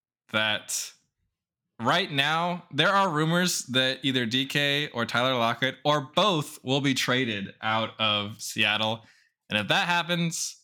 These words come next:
maybe I move it down or move it back up to same because he'll see more of an opportunity.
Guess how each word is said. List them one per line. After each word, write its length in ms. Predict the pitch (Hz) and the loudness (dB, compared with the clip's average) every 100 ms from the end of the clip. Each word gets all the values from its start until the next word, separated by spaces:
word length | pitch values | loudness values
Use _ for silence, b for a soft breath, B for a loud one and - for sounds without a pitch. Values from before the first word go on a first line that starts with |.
| _ b b b _ _ | _ b b b _ _
maybe 440 | 113 127 139 147 | -2 0 0 0
I 160 | 139 135 | 0 0
move 260 | 135 135 | -2 -2
it 80 | 135 | -2
down 480 | 135 131 131 127 127 | 0 0 0 -2 -2
or 80 | 127 | 2
move 220 | 123 143 | 2 2
it 40 | 131 | 0
back 220 | 127 123 | -2 0
up 200 | 127 - | -2 -4
to 140 | 113 | -6
same 560 | 98 - 127 127 135 131 | -4 -2 0 0 -2 -4
because 280 | 113 107 104 | -6 -6 -4
he'll 80 | |
see 160 | 98 110 | -6 -4
more 180 | 101 104 | -2 -2
of 60 | |
an 60 | 98 | -2
opportunity. 720 | 98 95 98 135 135 139 135 | -2 -4 -4 -2 0 0 -2